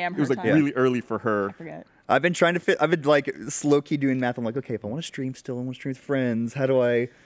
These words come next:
Speaker 3: how do I, how do I
Speaker 1: Yeah,
Speaker 3: hook
Speaker 1: like,
Speaker 3: this
Speaker 1: how,
Speaker 3: up?"
Speaker 1: can you still play Among Us with us?
Speaker 3: I think so. Well, I'm planning it out. If, if people start at six, then that means that I'm up at, like, what was that, four A M?
Speaker 1: Oh my God.
Speaker 2: Yeah.
Speaker 1: Yeah, 'cause I,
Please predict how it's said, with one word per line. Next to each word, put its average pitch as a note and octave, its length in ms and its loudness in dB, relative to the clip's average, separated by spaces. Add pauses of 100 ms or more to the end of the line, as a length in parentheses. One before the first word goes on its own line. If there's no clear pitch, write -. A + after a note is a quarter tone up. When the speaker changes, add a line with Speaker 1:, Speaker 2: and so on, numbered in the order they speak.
(280)
Speaker 3:
how C#3+ 100 4
do C#3+ 80 2
I, - 0 -
how - 0 -
do - 0 -
I C#3+ 80 4
Speaker 1:
Yeah, A#3+ 140 2
Speaker 3:
hook A#3+ 60 2
Speaker 1:
like, A#3 120 -2
Speaker 3:
this C4+ 80 0
Speaker 1:
how, A#3+ 80 4
Speaker 3:
up?" A3+ 60 0
Speaker 1:
can G3 140 -14 (100)
you B3 100 -4
still C4 160 -4
play B3 160 -4
Among F3+ 240 -6
Us G#3 140 -8
with A#3 100 -6
us? B3 300 -6
Speaker 3:
I C3 80 2
think D#3+ 420 -2
so. A#2+ 240 2
Well, C#3 340 2 (360)
I'm D3+ 100 2
planning F#3 240 2
it E3 80 2
out. C#3 180 4
If, C3 140 -4 (140)
if C#3+ 160 -2
people D#3+ 240 -6
start D3 180 -2
at - 80 -6
six, - 540 -2
then A#2 160 -6
that A2+ 180 0
means A2 320 -2
that G#2+ 160 0
I'm G#2 140 -4
up G2 160 -6
at, - 80 -8 (160)
like, G#2 260 -8 (480)
what G#2 120 -8
was F2+ 80 -4
that, F2 120 -6
four G2+ 260 -4
A A#2 140 -2
M? D3+ 240 -8 (100)
Speaker 1:
Oh A3+ 120 -6
my F#3+ 100 -4
God. C#3 480 -12 (160)
Speaker 2:
Yeah. E2 300 -8 (120)
Speaker 1:
Yeah, G#3 140 -4
'cause G#3+ 320 -6
I, D#3 180 -4